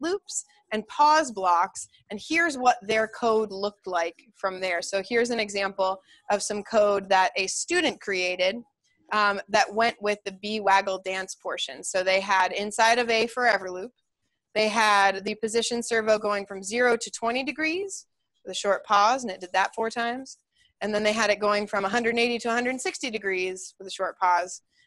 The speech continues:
And so this is what that code looks like in action. So the, the students coded this bee to do a bee waggle dance yesterday. But then we expanded their coding knowledge. We expanded their, their learning about repeat loops and forever loops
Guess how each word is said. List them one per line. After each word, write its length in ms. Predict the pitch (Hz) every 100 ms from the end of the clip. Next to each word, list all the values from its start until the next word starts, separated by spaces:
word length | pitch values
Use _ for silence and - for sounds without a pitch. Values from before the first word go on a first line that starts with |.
| _
And 100 | 196
so 120 | 208
this 220 | 196 208 214
is 160 | 196
what 240 | 190 190 - _ _ -
that 180 | 196 - -
code 300 | 190 190 180
looks 300 | 185 - -
like 220 | 180 190 -
in 100 | 262
action. 300 | 359 - - _ _ _ _ _
So 200 | - 196
the, 340 | 190 196 190 175
the 60 | 196
students 680 | - 294 277 262 - - _
coded 380 | - 240 233 196
this 180 | 208 196
bee 280 | 190 190 180
to 140 | 196
do 220 | 185 180
a 100 | 180
bee 200 | 180 175
waggle 340 | 170 170 165 156
dance 300 | 156 156 -
yesterday. 420 | - - - 185 - _ - - - -
But 120 | 254
then 180 | 285 269
we 120 | 262
expanded 800 | 208 - - - 466 415 247 208
their 140 | 202
coding 380 | 196 214 196 190
knowledge. 600 | 180 180 180 214 247 - _ -
We 140 | 208
expanded 560 | 208 - - 269 277 220
their, 400 | 220 208 202 - - 190
their 240 | 196 190
learning 380 | 208 226 220 208
about 280 | 196 190 -
repeat 420 | 185 - 262 -
loops 260 | 208 196 -
and 180 | 196
forever 380 | 185 214 302 220
loops 360 | 190 185 -